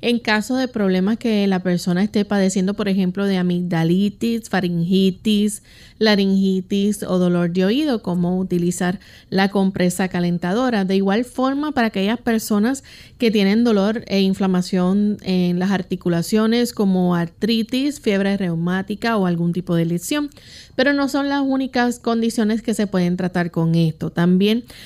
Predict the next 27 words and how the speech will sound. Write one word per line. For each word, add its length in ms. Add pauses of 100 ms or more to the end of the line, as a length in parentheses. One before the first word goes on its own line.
(120)
hay 240
otras 280
condiciones. 640
Por 260
ejemplo, 400
doctor, 420 (340)
en 220
el 200
caso 480
de 380
que 160
una 220
persona 360
esté 220
padeciendo 840
de 200
tos 720
o 120
esté 260
congestionado 1300 (180)
por 140
algún 320
tipo 220
de 180
gripe 380
o 100
catarro. 600